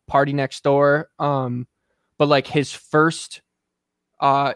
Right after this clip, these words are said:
E P he dropped, it was just his name, uh, back in, like, two thousand fourteen. Hearing that, um, I was like, "This is so-, this sounds so good." And I was like, "Dude, I can make that." Like, I knew I could do that.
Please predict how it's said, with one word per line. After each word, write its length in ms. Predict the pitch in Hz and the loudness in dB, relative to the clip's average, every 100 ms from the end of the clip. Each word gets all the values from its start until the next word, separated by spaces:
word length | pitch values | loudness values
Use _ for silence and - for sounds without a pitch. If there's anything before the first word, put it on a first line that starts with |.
| - | -6
E 120 | 160 | -10
P 260 | - 170 160 | -8 -8 -6
he 100 | 160 | -6
dropped, 360 | 165 160 165 | 0 0 0
it 40 | 147 | -4
was 120 | 131 | -4
just 180 | 147 143 | -6 -8
his 140 | 135 | -6
name, 340 | 135 131 143 143 | -2 0 -2 -2
uh, 80 | 131 | -2
back 220 | 139 139 | -4 -2
in, 60 | |
like, 120 | 127 - | -8 -6
two 100 | 147 | -2
thousand 220 | 135 135 | 0 0
fourteen. 540 | 139 135 - 139 143 143 _ _ _ _ _ _ - - | -4 -4 -4 -4 -6 -10 _ _ _ _ _ _ -20 -8
Hearing 340 | 175 180 175 | -2 2 2
that, 320 | 147 143 156 - _ _ _ _ _ _ - | 2 2 0 -4 _ _ _ _ _ _ -2
um, 600 | 135 127 120 120 117 - _ _ _ _ _ _ _ | 2 2 2 -2 -6 -10 _ _ _ _ _ _ _
I 120 | 143 135 | 0 0
was 140 | 131 | 2
like, 360 | 131 123 - _ _ _ _ _ _ _ _ _ _ | 2 2 -2 _ _ _ _ _ _ _ _ _ _
"This 300 | 156 160 165 | -4 -2 -2
is 100 | 170 | -4
so-, 220 | - 147 147 | 0 0 0
this 160 | 156 165 | -6 -2
sounds 240 | 165 156 | -4 -2
so 200 | 170 160 | -2 -2
good." 320 | 135 139 147 139 | 2 0 0 -4
And 100 | 131 | -2
I 40 | |
was 120 | 135 | -2
like, 120 | 139 151 | -2 -2
"Dude, 160 | 160 139 | -2 0
I 60 | |
can 200 | 151 127 | -2 -2
make 220 | 131 143 135 | 0 -2 -4
that." 240 | 107 104 _ _ - | -12 -14 _ _ -16
Like, 280 | 135 113 _ _ _ _ - | -14 -14 _ _ _ _ -4
I 80 | 147 | 0
knew 180 | 160 | 4
I 80 | 160 | 2
could 200 | 143 131 | 0 -6
do 200 | - 156 127 | -2 0 0
that. 280 | 113 - | -4 -10